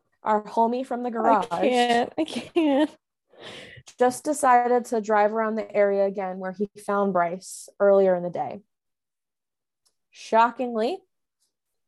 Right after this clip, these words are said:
Speaker 1: Christian saw Bryce in the same spot that police had talked to him three hours earlier.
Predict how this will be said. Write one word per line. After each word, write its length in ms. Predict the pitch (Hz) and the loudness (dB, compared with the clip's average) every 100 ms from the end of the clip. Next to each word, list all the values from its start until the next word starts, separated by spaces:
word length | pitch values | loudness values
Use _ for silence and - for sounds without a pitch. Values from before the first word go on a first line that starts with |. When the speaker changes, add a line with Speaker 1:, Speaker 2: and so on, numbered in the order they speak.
| _ _ _ _ _ _ _ _ _ | _ _ _ _ _ _ _ _ _
Speaker 1:
Christian 420 | 330 392 381 359 | -4 -2 -2 -2
saw 240 | 311 285 | 0 0
Bryce 600 | 240 233 226 233 226 - - | 2 2 2 -2 -10 -20 -12
in 160 | - 220 | -6 -4
the 100 | 202 | -4
same 440 | - 226 220 240 | -6 -4 -2 -4
spot 480 | 262 - 220 208 208 | -8 0 2 4 0
that 180 | 202 202 | -6 -6
police 400 | - 208 226 233 | -4 -4 -4 -4
had 160 | 233 226 | -4 0
talked 320 | 208 196 - | 2 2 -2
to 60 | |
him 380 | 196 175 175 196 - _ _ _ _ _ _ _ _ _ _ _ - | -8 -8 -10 -14 -16 _ _ _ _ _ _ _ _ _ _ _ -2
three 240 | 214 208 | 4 6
hours 400 | 202 185 180 170 | 6 4 2 -4
earlier. 540 | 165 - - - 208 | -6 -6 -6 -10 -12